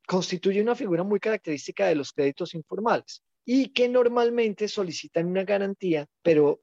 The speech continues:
normalmente se trata de bienes inmuebles que son muy fáciles, eh, de transferir y, y, y de dejar en pignoración, digámoslo así. Los cuartos, que no son tan usuales, pero también a veces los emplean las empresas familiares,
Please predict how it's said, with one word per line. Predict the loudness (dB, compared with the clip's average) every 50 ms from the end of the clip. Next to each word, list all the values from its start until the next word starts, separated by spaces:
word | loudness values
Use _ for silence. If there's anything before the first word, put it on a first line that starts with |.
| _ _ _
normalmente | -10 -6 -2 -2 -2 -2 -2 -2 -2 -2 -2 -2 -2 -2 -2 -4 -2 -4 -4
se | -2 -4 -6
trata | -4 -2 0 0 0 2 4
de | 4
bienes | 4 4 4 2 -2 -4 -4 -6 -8 -12 _ _ _ _ -2
inmuebles | 0 2 2 4 4 4 6 6 4 2 2 -2 -6
que | -8 -10 -10
son | -8 -6 -6 -4
muy | -4 -6 -4
fáciles, | 0 2 4 4 4 2 0 2 4 4 2 2 -2 _ _ _ _ -10
eh, | -8 -2
de | 2 2 2
transferir | 2 2 0 0 0 -2 -4 -2 -2 0 2 2 4 4 4 2 2
y, | 0 -4 -6 -8 _
y, | -12 -12 -12 _
y | -4 -2 0
de | 2 2 2
dejar | 0 0 0 2 2 2 0 -2 _ _
en | -2 0 0 0 -2 -4
pignoración, | -4 -4 -4 -2 2 2 2 2 2 -2 -4 -2 -2 -2 -2 -2
digámoslo | -4 -6 -6 -4 -2 -2 -2
así. | -2 -4 -4 -8 -8 -10 _ _ _ _ -20 -20 -20 -16 _ 2
Los | 4 4 4 6
cuartos, | 6 6 6 6 6 4 4 2 2 2 -4 _ -4
que | -2 0
no | 0 2 0 0
son | 0 0 0
tan | 2 2 4 2
usuales, | 2 2 4 4 4 4 2 0
pero | 0 -2 -2 -2
también | -4 -6 -6 -6 -4 -4 -2 2
a | 4
veces | 4 4 2 0 -2 -6 -4
los | -2 -2 -2 -4 -4 -10 -14
emplean | -14 -8 -4 -2 0 0 0 0 2
las | 0 0 0 -2
empresas | -6 -8 -8 -10 -10 -10 -12 -10
familiares, | -6 -2 0 2 4 6 6 6 6 4 2 0 -4